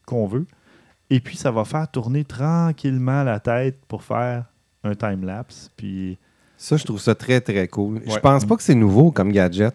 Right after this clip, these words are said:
Speaker 2: mais
Speaker 1: Non.
Speaker 2: peut-être que cette version-là, elle est juste mieux pensée,
Speaker 1: Et c'est
Speaker 2: euh.
Speaker 1: pas cher, c'est quarante-trois dollars
Speaker 2: Ouais.
Speaker 1: canadiens
Speaker 2: Ouais.
Speaker 1: en spécial. <laughs>
Speaker 2: Mm.
Speaker 1: Mais quand même, euh, j'ai hâte de voir. Je vais demander à Steve, justement, qu'il, euh, nous fasse parvenir un,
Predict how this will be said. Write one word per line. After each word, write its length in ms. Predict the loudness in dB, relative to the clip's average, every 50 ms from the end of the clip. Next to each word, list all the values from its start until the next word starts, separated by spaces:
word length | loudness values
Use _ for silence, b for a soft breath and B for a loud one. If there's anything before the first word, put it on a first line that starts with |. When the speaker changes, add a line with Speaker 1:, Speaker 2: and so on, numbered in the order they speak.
| -4
Speaker 2:
mais 200 | -4 0 0 2
Speaker 1:
Non. 140 | 2 2 2
Speaker 2:
peut-être 280 | 2 2 2 2 0 0
que 100 | 0 -2
cette 180 | 0 0 -2
version-là, 760 | 0 -2 -4 -4 -2 -2 0 0 2 2 2 2 2 2 0 -2
elle 100 | -2 -2
est 60 | -2
juste 240 | -2 -4 -6 -6 -4
mieux 160 | -2 -2 -2
pensée, 760 | 2 2 2 2 2 -2 -6 -4 -4 -4 -2 -2 -4 -4 -2 -2
Speaker 1:
Et 80 | -2
c'est 180 | -2 -2 -2 -2
Speaker 2:
euh. 40 | -4
Speaker 1:
pas 120 | -4 -8
cher, 260 | -4 -4 -4 -2 -2 -4 -6
c'est 140 | -8 -10 -10
quarante-trois 680 | -8 -4 -4 -2 0 0 -2 -2 -4 -6 -4 -2 -2 0
dollars 320 | 0 -2 -2 -4 -6 -6 -6
Speaker 2:
Ouais. 40 |
Speaker 1:
canadiens 480 | -6 -6 -4 -4 -6 -6 -8 -8 -10 -8 -6
Speaker 2:
Ouais. 220 | -6 -6 -6 -6 -10 _ _ _ _ _ _ _ _ _ -12
Speaker 1:
en 80 | -12 -12
spécial. 600 | -8 -6 -4 -4 -4 -4 -8 -8 -8 -8 -8 -4
<laughs> 520 | -2 2 2 4 6 6 4 4 2 0
Speaker 2:
Mm. 120 | -2 -2 -6 B B B B B B
Speaker 1:
Mais 80 | -4 -2
quand 200 | 0 2 2 2
même, 320 | 2 2 2 2 2 2 2
euh, 340 | 4 4 4 4 4 4 2
j'ai 200 | 2 0 0 0
hâte 160 | 0 -2 -2
de 80 | -2 -2
voir. 380 | 0 0 0 -2 0 0 -2
Je 60 | -2 -2
vais 40 | 0
demander 380 | 0 0 -2 -2 -2 -4 -2
à 140 | -2 -2 -4
Steve, 320 | -6 -6 -6 -6 -4 -4
justement, 380 | -6 -8 -6 -4 -4 -4 -4 -4
qu'il, 340 | -6 -8 -10 -8 -6 -6 -6
euh, 200 | -6 -6 -6 -8
nous 80 | -8
fasse 220 | -8 -4 -4 -6 -4
parvenir 560 | -4 -4 -4 -2 -2 -2 -2 -2 -4 -6 -6
un, 240 | -6 -6 -6 -6 -8